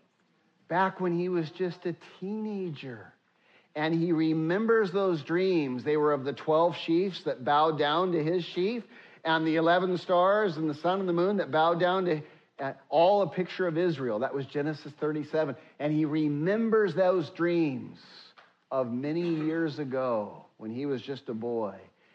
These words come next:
And he goes, "Oh my gosh, God, you have fulfilled these dreams literally.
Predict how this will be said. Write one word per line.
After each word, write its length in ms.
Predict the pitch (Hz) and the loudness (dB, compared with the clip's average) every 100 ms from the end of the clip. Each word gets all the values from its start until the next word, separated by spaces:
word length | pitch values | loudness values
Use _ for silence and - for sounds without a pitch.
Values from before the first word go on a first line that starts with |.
| _ - | _ -12
And 140 | 110 | -8
he 80 | 117 | -4
goes, 460 | 113 110 107 107 - 123 | -2 0 0 -4 -10 -8
"Oh 180 | 131 | -6
my 200 | 135 127 | -4 -4
gosh, 380 | 110 110 107 107 - | -4 -4 -6 -10 -16
God, 320 | 90 87 - _ _ _ _ _ _ | -16 -16 -20 _ _ _ _ _ _
you 180 | 117 110 | -8 -4
have 240 | 110 104 | -6 -8
fulfilled 520 | 107 101 - 156 139 | -12 -14 -6 -4 -4
these 240 | 101 92 98 | -6 -12 -14
dreams 560 | - 92 87 90 95 90 _ _ - | -14 -12 -12 -12 -14 -18 _ _ -16
literally. 720 | 101 113 98 92 87 82 80 | -6 -6 -6 -12 -16 -20 _